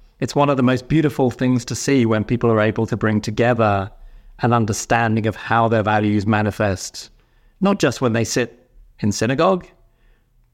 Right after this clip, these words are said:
but also when they are with their family and their friends,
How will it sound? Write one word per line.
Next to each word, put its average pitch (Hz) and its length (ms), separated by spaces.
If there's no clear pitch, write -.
but 147 140
also 139 300
when 123 260
they 117 200
are 107 540
with 113 160
their 101 140
family 131 640
and 107 160
their 95 100
friends, 147 540